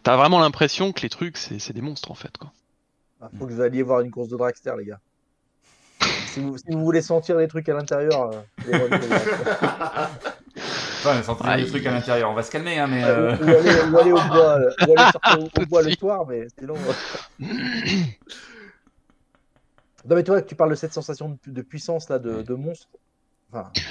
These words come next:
Speaker 2: c'est vraiment le... Moi, c'est ce que ça avait fait sur le micro, le, le dragster N H R A, là.
Speaker 3: Hmm.
Speaker 2: Ce, ce flux, cette puissance qui, qui sort de la voiture, c'est un truc de dingue.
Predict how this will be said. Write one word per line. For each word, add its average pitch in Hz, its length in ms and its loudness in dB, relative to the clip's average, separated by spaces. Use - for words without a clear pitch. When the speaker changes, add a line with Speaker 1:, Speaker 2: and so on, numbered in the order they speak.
Speaker 2:
c'est 120 80 -10
vraiment 147 360 -8
le... 110 720 -12
Moi, 120 100 -10
c'est - 140 -20
ce - 140 -20
que - 80 -20
ça - 140 -14
avait 110 140 -10
fait 131 140 -12
sur 113 160 -14
le 107 40 -14
micro, 107 240 -10
le, 107 280 -10
le 107 80 -20
dragster 113 380 -10
N 110 140 -8
H - 200 -12
R 101 60 -14
A, 98 40 -14
là. - 120 -20
Speaker 3:
Hmm. 107 160 -10
Speaker 2:
Ce, 101 400 -12
ce 117 200 -16
flux, 165 400 -12
cette 123 320 -10
puissance 165 400 -10
qui, - 180 -20
qui - 160 -20
sort 139 200 -10
de 131 60 -8
la 131 60 -2
voiture, 127 300 -8
c'est - 100 -20
un 110 40 -20
truc 110 160 -20
de 98 60 -18
dingue. - 1120 -20